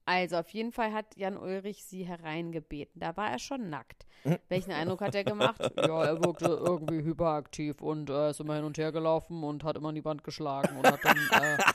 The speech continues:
Speaker 2: <laughs>
Speaker 1: nackt auch einen Handstand gemacht und hat dann gesagt, äh, er wäre einfach ein hyperaktiver Mensch und er bräuchte diese Bewegung und er müsste dann eben auch manchmal wogegen schlagen.
Speaker 2: <laughs>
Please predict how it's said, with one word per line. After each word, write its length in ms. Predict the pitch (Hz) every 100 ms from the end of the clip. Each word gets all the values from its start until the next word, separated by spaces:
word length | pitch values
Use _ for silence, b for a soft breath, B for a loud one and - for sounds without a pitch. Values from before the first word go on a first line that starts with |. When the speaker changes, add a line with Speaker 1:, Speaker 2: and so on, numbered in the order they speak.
| -
Speaker 2:
<laughs> 200 | 247 -
Speaker 1:
nackt 360 | 165 151 679 -
auch 320 | 127 151 -
einen 460 | - 147 156 156 147
Handstand 500 | 165 - 180 175 -
gemacht 460 | 180 180 175 - - B B -
und 140 | 156
hat 160 | 160 156
dann 180 | 160 160
gesagt, 400 | 160 165 156 -
äh, 260 | 147 151
er 100 | 151
wäre 280 | 151 165 160
einfach 280 | 139 147 156
ein 140 | 135
hyperaktiver 540 | 165 165 156 - 160 156
Mensch 220 | 156 160
und 60 | 156
er 80 | 151
bräuchte 320 | - 156 165
diese 220 | 156 156
Bewegung 440 | 156 147 165 170
und 60 | 170
er 80 | 156
müsste 260 | 156 - 160
dann 80 |
eben 140 | 147 151
auch 180 | - 165
manchmal 380 | 156 - 160 - b b
wogegen 420 | - 165 156 156 156
schlagen. 480 | - 147 139 139
Speaker 2:
<laughs> 100 | 143